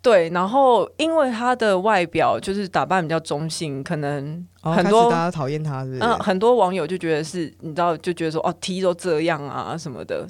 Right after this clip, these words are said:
Speaker 1: 但我不知道她是不是 T 啊，但大家就是开始说，“这个 T 怎么这样啊”
Speaker 2: <laughs>
Speaker 1: 什么的。
Speaker 2: 她应该是 T 吧？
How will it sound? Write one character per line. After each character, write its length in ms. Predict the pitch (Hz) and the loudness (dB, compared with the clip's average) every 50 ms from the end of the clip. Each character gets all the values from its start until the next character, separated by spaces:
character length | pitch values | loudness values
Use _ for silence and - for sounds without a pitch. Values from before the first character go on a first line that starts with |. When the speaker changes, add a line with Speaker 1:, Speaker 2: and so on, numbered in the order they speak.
| - - | -4 -2
Speaker 1:
但 160 | - - - - | -2 0 0 0
我 160 | 185 185 175 | 0 0 2
不 120 | 180 269 | 2 2
知 60 | 285 | 4
道 80 | 311 302 | 4 4
她 100 | 311 302 | 4 2
是 120 | 285 285 | 2 0
不 40 | 254 | -4
是 60 | 269 | -4
T 220 | 240 - 240 226 233 | -4 -4 0 2 2
啊， 100 | 196 170 | 4 4
但 160 | 240 247 247 | 2 0 2
大 100 | 247 233 | 2 4
家 120 | 226 220 | 4 2
就 100 | 220 226 | 2 0
是 240 | 226 220 220 214 - | -4 -4 -4 -6 -8
开 180 | - - 226 220 | -4 -2 0 0
始 60 | 196 | 0
说 260 | 196 196 196 196 196 190 - | 0 -2 -2 -2 -2 -4 -6
，“这 80 | - | -2
个 80 | - - - - | -2 -2 -2 0
T 180 | - 208 208 220 | -2 -2 0 0
怎 100 | 196 175 | 0 0
么 120 | 156 156 | 0 -2
这 240 | 156 - 196 175 170 | -2 0 0 2 2
样 200 | 170 180 196 175 | 2 2 2 2
啊” 300 | 170 160 151 143 147 151 | 2 0 0 0 0 0
Speaker 2:
<laughs> 0 | |
Speaker 1:
什 100 | 165 - | 0 0
么 60 | 294 | 0
的。 100 | 285 - | 2 2
Speaker 2:
她 60 | - 254 | 2 2
应 60 | - | 2
该 40 | 285 | 0
是 80 | 254 | -2
T 220 | 196 - 262 214 233 | -2 -2 0 0 0
吧？ 480 | 233 - - - - - 196 180 - | -2 -4 -8 -18 -10 -6 -6 -6 -6